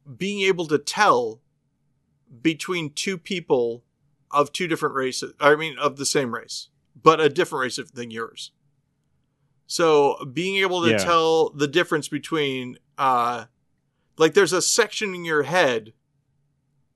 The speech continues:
Speaker 1: that says, "Oh, this is, uh, the black guy," and you cast someone as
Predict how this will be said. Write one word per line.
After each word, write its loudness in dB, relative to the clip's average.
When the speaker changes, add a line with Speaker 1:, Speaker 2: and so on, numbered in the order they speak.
Speaker 1:
that 2
says, 2
"Oh, 6
this -4
is, 0
uh, -2
the -2
black 0
guy," -8
and -2
you -6
cast 0
someone -4
as -2